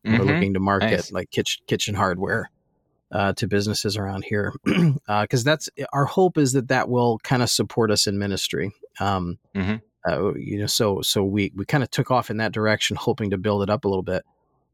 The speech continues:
Speaker 1: And I was at the gym the other day, and it was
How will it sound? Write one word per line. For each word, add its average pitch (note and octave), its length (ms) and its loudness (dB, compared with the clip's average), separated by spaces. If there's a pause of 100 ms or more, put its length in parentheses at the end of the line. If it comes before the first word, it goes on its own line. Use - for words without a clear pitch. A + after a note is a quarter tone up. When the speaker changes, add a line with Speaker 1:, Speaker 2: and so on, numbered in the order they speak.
Speaker 1:
And G#2 440 2 (160)
I A2 80 2
was A2 200 2
at D3+ 180 0
the B2 100 0
gym A#2 600 0 (240)
the A2+ 180 2
other A2 200 4
day, A2+ 400 4
and A2 100 -2
it D#2 80 -2
was G#2+ 120 0